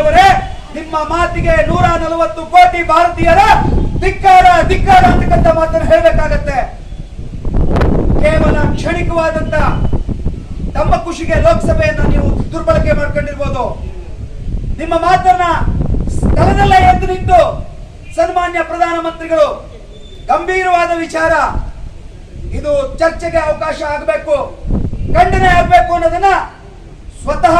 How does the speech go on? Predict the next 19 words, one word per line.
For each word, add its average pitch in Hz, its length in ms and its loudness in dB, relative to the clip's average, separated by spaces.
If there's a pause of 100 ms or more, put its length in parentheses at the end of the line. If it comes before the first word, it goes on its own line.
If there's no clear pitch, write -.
(140)
ಪ್ರಧಾನಮಂತ್ರಿಗಳು 320 680 -2 (120)
ಎದ್ದು - 200 -6
ನಿಂತು - 280 -2 (1120)
ಪೀಠಾಧ್ಯಕ್ಷರ 339 760 0 (760)
ಗಮನಕ್ಕೆ 330 460 -2
ತಂದಿದ್ದಾರೆ. 302 400 -4 (1120)
ತಕ್ಷಣದಲ್ಲಿ 370 640 2 (600)
ಕೇಂದ್ರದ 330 400 -2 (140)
ಗೃಹ 320 140 0 (100)
ಮಂತ್ರಿ 339 340 -6
ಅಮಿತ್ 330 260 -10
ಶಾ 330 160 -2
ರವರು 311 240 -2 (1080)
ಇದನ್ನ 349 200 -2 (140)
ಖಂಡನೆ 381 400 4
ಮಾಡಿದ್ದಾರೆ. 349 380 2 (1160)
ಇದು - 160 -8
ಇಲ್ಲಿಗೆ 285 340 -4
ನಿಲ್ಲಕ್ಕೆ 262 320 -12